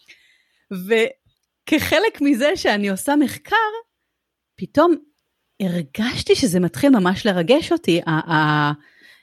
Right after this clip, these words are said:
אמ, המחשבה על המקומות האלה,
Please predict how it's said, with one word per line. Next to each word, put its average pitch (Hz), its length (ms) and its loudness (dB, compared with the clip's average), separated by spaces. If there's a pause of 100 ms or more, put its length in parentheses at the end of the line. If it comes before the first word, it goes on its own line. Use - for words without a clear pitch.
(120)
אמ, 160 520 -4 (380)
המחשבה 180 600 0
על 302 140 0
המקומות 190 640 -2
האלה, 180 300 0